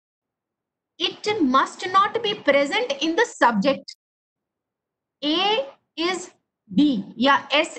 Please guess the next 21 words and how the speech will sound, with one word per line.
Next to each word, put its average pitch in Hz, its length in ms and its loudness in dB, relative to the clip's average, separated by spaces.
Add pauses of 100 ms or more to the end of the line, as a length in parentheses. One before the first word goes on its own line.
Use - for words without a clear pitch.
is 285 220 -2
P, 262 120 0
जैसे 240 220 0
हम 240 160 0
logic 233 300 0
के 269 80 -4
students 254 460 -6
हम 240 100 2
बात 208 260 0
करते 208 220 -4
हैं, 359 120 -4 (500)
S 320 40 -6
is 285 400 -4 (200)
P। 214 180 2 (420)
अब 349 320 -4
S 311 180 0
means 370 360 -10 (100)
subject, 262 380 0 (380)
P 349 60 -6
means 392 520 -6
predicate। 220 520 0